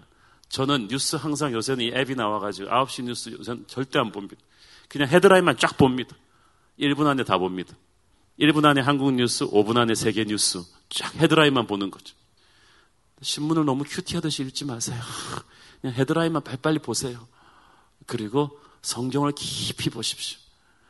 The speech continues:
나는 이 세상의 가치, 어떻게 돌아가는지 적당히 알고 하나님의 뜻을 깊이 알고 싶어요. 또 어떤 분들은 하나님의 뜻은 적당히 알고 <laughs> 세상을 깊이 알려고 하는 분이 있어요.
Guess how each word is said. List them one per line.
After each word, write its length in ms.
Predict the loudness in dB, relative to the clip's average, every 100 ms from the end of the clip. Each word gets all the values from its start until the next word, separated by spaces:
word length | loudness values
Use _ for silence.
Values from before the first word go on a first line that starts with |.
| _
나는 320 | -4 -2 2
이 60 | 0
세상의 520 | 0 -2 0 0 0
가치, 300 | 0 -4 -6 -10 -10
어떻게 280 | -4 0
돌아가는지 400 | 2 4 4 2
적당히 460 | -4 -8 0 2 4
알고 480 | 4 2 2 0 -4 -20 _ _ -10
하나님의 480 | -2 0 2 2
뜻을 240 | 0 -2 -2
깊이 420 | -4 -8 -4 -2
알고 220 | -2 -2
싶어요. 280 | -4 -6 -16 _ _ _ _ _ _
또 100 | -12
어떤 220 | -8 -6
분들은 240 | -4 -4 -4
하나님의 400 | -4 -4 -4 -6
뜻은 220 | -8 -10
적당히 420 | -10 -6 -6 -4
알고 320 | -6 -6 -8 -10 -14
<laughs> 160 | -14 -6
세상을 420 | -4 -2 0 -2
깊이 420 | -2 -4 -4 -2
알려고 280 | 0 0 0
하는 200 | -2 -2
분이 180 | -4 -2
있어요. 300 | 0 -2